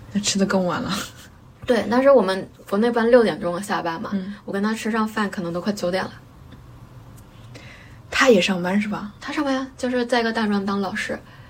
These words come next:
Speaker 2: 对。
Speaker 1: 就处理事儿。
Speaker 2: 他是这样跟我说，要处理一些事儿。
Speaker 1: 嗯。
Speaker 2: 对。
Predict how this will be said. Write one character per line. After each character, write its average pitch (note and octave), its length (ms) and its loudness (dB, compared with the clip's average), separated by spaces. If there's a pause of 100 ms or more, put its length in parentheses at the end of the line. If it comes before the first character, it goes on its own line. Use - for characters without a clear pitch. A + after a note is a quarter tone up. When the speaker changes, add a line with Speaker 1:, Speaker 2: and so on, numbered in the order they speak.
(360)
Speaker 2:
对。 G3 100 0
Speaker 1:
就 G3+ 60 2
处 - 140 -4
理 F#3+ 100 2
事 F#3 120 -2
儿。 F#3 240 -2 (440)
Speaker 2:
他 C#4+ 180 -2
是 D4 160 0
这 B3 60 8
样 A#3 120 6
跟 G#3 140 0
我 E3+ 140 0
说， F#3 160 -4
要 F#3 120 -2
处 F#3+ 200 -4
理 E3+ 100 -4
一 F3 80 -8
些 F3+ 220 -8
事 - 140 -14
儿。 - 140 -12
Speaker 1:
嗯。 F#3+ 220 -8 (280)
Speaker 2:
对。 - 100 -18